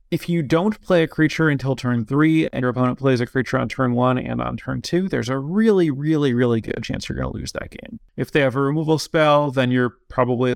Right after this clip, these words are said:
like, you know, if those were toxic creatures, you're already corrupted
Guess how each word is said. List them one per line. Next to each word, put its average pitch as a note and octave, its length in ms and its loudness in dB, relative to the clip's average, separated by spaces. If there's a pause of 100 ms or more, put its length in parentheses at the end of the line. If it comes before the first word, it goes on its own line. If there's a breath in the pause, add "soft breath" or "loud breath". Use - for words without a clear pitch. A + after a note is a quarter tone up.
(100)
like, - 260 -6
you C3 160 0
know, A#2 80 -4
if G#2+ 80 -10
those C3+ 180 2
were A#2+ 100 0
toxic B2+ 380 -2
creatures, C3 480 0 (300 soft breath)
you're B2 180 -2
already A#2+ 320 0 (100)
corrupted E3 640 2